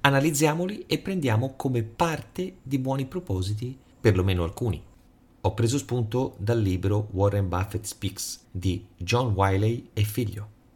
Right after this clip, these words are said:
Alcuni insegnamenti dell'oracolo di Omaha, che è il soprannome di Warren Buffett, nato il trenta agosto millenovecentotrenta, appunto, nella cittadina di Omaha, nel Nebraska.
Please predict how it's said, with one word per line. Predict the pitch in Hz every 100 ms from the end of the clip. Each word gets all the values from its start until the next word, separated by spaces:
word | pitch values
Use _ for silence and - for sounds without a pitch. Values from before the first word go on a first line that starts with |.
| -
Alcuni | 113 107 156
insegnamenti | 139 143 139 147 104 -
dell'oracolo | 85 87 92 95 90 90
di | 82 90
Omaha, | 90 87 90 80 80 76 - - -
che | - 80
è |
il | 76 -
soprannome | - - 85 87 92 76
di | 76
Warren | 76 78 95 98
Buffett, | 87 82 - 95 92 92
nato | 85 82
il | 87 76
trenta | - 104 101
agosto | 82 87 - 80
millenovecentotrenta, | 78 90 85 78 73 85 - - 80 73 87 98
appunto, | - - 76 73 76 76 -
nella | 92 80 -
cittadina | - - 80 82 76
di | 73 - -
Omaha, | 90 80 76 - 87 - -
nel | 87
Nebraska. | 78 73 - - - -